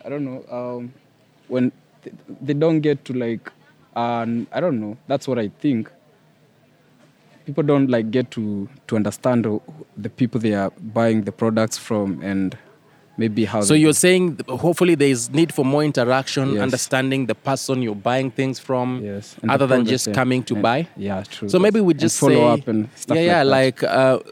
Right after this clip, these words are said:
Speaker 2: make it a sort of a family where get to know the person you're buying things from. Don't just come and buy and leave, you know? Network. Know this person's name. You know, be able to refer to them by name.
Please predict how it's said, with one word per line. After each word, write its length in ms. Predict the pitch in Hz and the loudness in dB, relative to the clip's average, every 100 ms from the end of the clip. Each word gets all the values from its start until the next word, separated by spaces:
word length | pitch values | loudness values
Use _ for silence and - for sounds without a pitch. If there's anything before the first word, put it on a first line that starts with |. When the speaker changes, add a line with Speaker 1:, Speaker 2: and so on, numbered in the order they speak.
| - | -10
Speaker 2:
make 320 | 139 156 202 | 0 2 2
it 80 | 220 | 4
a 100 | 180 - | 2 2
sort 320 | - - 196 | 0 4 4
of 140 | 170 | 4
a 60 | 135 | 2
family 540 | - 151 156 151 135 | 0 2 2 4 4
where 400 | 117 120 120 117 - _ _ - | 4 4 4 2 -2 _ _ -8
get 160 | 165 - | -6 0
to 80 | 170 | 2
know 100 | 160 | 2
the 140 | 147 | 2
person 300 | 156 147 143 | 2 0 0
you're 120 | 131 | 0
buying 300 | 117 131 139 | 2 0 0
things 300 | - 123 123 | -2 -2 -2
from. 240 | - 101 101 | -4 -4 0
Don't 180 | 160 | 2
just 260 | 160 165 - | 2 0 0
come 420 | 139 135 139 131 - - - - | 0 2 0 -4 -10 -20 -12 -4
and 240 | 113 98 | -4 0
buy 240 | 131 127 135 | 0 2 0
and 260 | 113 107 | 0 0
leave, 420 | 113 113 92 - _ _ _ | 2 2 0 -8 _ _ _
you 120 | 117 | 0
know? 280 | 123 123 170 - _ _ _ _ _ _ _ | 2 2 0 -4 _ _ _ _ _ _ _
Network. 600 | 127 165 185 107 - - - _ _ - | -2 0 0 -4 -8 -12 -20 _ _ 0
Know 180 | 147 170 | 2 4
this 200 | 156 - | 2 0
person's 440 | 135 139 127 - | -2 -2 -4 -2
name. 540 | 131 127 101 107 87 | 0 0 0 -4 -6
You 220 | 71 92 170 | -6 0 2
know, 160 | 190 | 2
be 240 | 151 180 160 | 2 0 0
able 240 | 156 156 | 0 -2
to 100 | 139 | 0
refer 340 | 123 - 131 | -2 -2 -2
to 120 | 127 110 | 0 0
them 240 | 120 113 | 0 0
by 160 | 104 104 | 0 0
name. 380 | 127 113 101 | 0 0 0